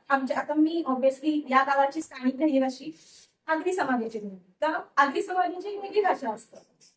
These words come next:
पण माझे काका संदीप भोईर यांनी मला लहानपणापासून प्रमाण भाषेत कसं बोलायचं हे शिकवलं. आज त्यांच्यामुळेच ही जी माझी भाषा बोलण्याची जी टोन आहे, जे शब्द आहे, जी शुद्धता आहे, ते फक्त आणि फक्त त्यांच्यामुळेच आहे. तसं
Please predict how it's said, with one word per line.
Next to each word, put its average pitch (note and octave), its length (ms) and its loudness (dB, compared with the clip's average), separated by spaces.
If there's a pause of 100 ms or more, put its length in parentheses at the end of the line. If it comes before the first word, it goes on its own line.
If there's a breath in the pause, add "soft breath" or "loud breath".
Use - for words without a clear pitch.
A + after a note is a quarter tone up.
(280)
पण F4 180 -4
माझे D4+ 300 4
काका B3+ 440 2
संदीप C#4 360 4
भोईर C4 200 0 (140)
यांनी C#4+ 240 4
मला E4 160 4
लहानपणापासून D#4+ 880 -2
प्रमाण D#4+ 460 4
भाषेत C4+ 380 0
कसं D#4 240 4
बोलायचं B3 380 0
हे C#4 140 0
शिकवलं. - 420 -14 (440)
आज A#3+ 240 2
त्यांच्यामुळेच D#4 640 2 (160)
ही E4 160 2
जी F4 120 0
माझी D4+ 280 -4
भाषा C#4 340 -4
बोलण्याची B3+ 420 2
जी D4+ 100 -4
टोन D4+ 300 4
आहे, B3+ 240 0
जे C4 160 -8
शब्द C#4 320 0
आहे, B3+ 220 2
जी - 120 -12
शुद्धता C#4 460 -4
आहे, A#3 220 -8 (480)
ते D4 100 0
फक्त E4 220 -2
आणि D#4 160 2
फक्त C#4+ 260 -4
त्यांच्यामुळेच A#3+ 680 0
आहे. G3+ 100 -16 (840)
तसं E4+ 220 6